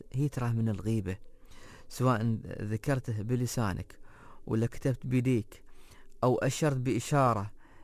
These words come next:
بعينك، أو بيدك، أو براسك، أو لمحت، سواء كان يعني صرحت ولا ما صرحت، كلها من الغيبة.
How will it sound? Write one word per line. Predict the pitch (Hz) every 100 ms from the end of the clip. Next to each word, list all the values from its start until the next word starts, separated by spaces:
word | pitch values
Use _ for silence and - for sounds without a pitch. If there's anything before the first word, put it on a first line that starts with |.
| -
بعينك، | 123 113 117 131 117 104 - - - -
أو | 117
بيدك، | 117 135 123 107 -
أو | 113 110
براسك، | 120 127 135 123 107 - - - - - - - -
أو | 139 147
لمحت، | 143 143 156 156 - 131 - - - - - - -
سواء | - 135 131
كان | 131 - 139 120 110 90
يعني | 101 123 120 113 113
صرحت | - 113 127 196 - - - - - - -
ولا | 135 139
ما | 139 180
صرحت، | 170 160 170 -
كلها | - 208 180
من | 156 131
الغيبة. | 107 101 107 87 143